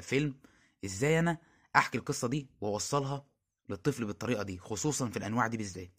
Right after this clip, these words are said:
طيب، بالنسبة لحكايات قبل النوم، آه، دي عبارة عن قصص عالمية زي ما قلنا مشهورة جدًا، جدًا، جدًا. وأنا هقول لكم دلوقتي على شوية أسماء أكيد كلكم تعرفوها، وكل الكومبو ده اسمه الفيري تيلز أو،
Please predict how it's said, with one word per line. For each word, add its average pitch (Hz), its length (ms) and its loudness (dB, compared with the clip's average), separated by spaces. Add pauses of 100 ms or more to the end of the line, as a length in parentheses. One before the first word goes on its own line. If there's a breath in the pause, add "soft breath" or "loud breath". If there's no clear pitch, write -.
(240 loud breath)
طيب، 98 220 2 (480 loud breath)
بالنسبة 180 280 2
لحكايات - 280 -2
قبل 139 140 0
النوم، 127 320 4 (480 loud breath)
آه، 101 500 0
دي 98 140 0
عبارة 127 240 2
عن 110 180 0
قصص 117 260 -4
عالمية 101 280 2
زي 107 120 0
ما 107 100 -4
قلنا 127 120 2
مشهورة 113 300 -2
جدًا، 117 220 -2
جدًا، 107 240 -4
جدًا. 117 360 -4 (420 loud breath)
وأنا 123 200 2
هقول 104 180 0
لكم 127 180 2
دلوقتي 120 240 0
على 101 120 -4
شوية 123 240 -2
أسماء 113 340 -4
أكيد 127 200 -4
كلكم 110 440 -4
تعرفوها، 110 520 0 (220 soft breath)
وكل 151 400 4
الكومبو 143 400 4
ده 151 180 4 (200)
اسمه 131 380 2 (280 soft breath)
الفيري 120 460 0 (200)
تيلز 113 340 -2 (320 soft breath)
أو، 110 280 2